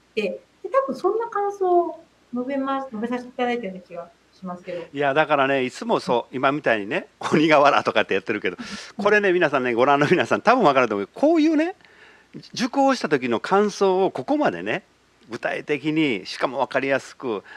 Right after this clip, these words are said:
Speaker 2: そしてインパクトのある表現をできる人って、これ天才やと思うんですよ。だから、雅子さんのね、<laughs> そう、しかもそこにですよ、役者ぶりでね、強弱つけて表現できる力って、これはね、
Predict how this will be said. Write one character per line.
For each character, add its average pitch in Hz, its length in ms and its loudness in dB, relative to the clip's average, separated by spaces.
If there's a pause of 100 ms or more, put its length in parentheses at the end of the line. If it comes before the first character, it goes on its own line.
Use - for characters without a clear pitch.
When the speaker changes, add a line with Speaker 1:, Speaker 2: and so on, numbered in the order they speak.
(120)
Speaker 2:
そ - 100 -8
し 185 60 -6
て - 80 0
イ 233 160 4
ン 220 100 2
パ 156 120 2
ク 139 60 -6
ト 135 140 0
の 123 140 4
あ 117 60 4
る 123 180 0
表 139 340 2
現 104 100 -4
を 90 60 -4
で 110 140 -4
き 123 80 -8
る 117 100 -2
人 - 200 -4
っ - 20 -2
て、 - 160 -12
こ 95 100 -10
れ - 60 -6
天 320 260 0
才 359 140 2
や 202 80 2
と 131 80 2
思 104 80 0
う - 20 -4
ん - 20 -4
で - 40 -20
す - 40 -12
よ。 90 60 -6
だ 160 120 0
か 156 100 -2
ら、 226 80 0
雅 226 100 0
子 139 60 -8
さ 104 140 0
ん 90 100 -6
の 87 80 -10
ね、 90 200 -4 (460)
<laughs> - 400 -6
そ 185 160 -2
う、 170 60 -6
し 240 120 -6
か 233 120 2
も 170 80 2
そ 143 120 -2
こ 190 100 4
に 147 80 4
で 92 60 0
す - 140 -8
よ、 85 140 -4
役 160 240 2
者 190 120 4
ぶ 165 100 0
り 170 60 0
で 151 220 0 (360)
ね、 151 200 2 (120)
強 175 200 4
弱 113 220 2
つ 127 100 -8
け 143 120 4
て 107 180 -2
表 147 220 4
現 110 80 0
で 113 100 0
き 123 80 -4
る 117 100 -2
力 117 340 0
っ - 40 -4
て、 98 100 -10
こ - 220 -2
れ 208 100 4
は 190 140 4
ね、 143 240 0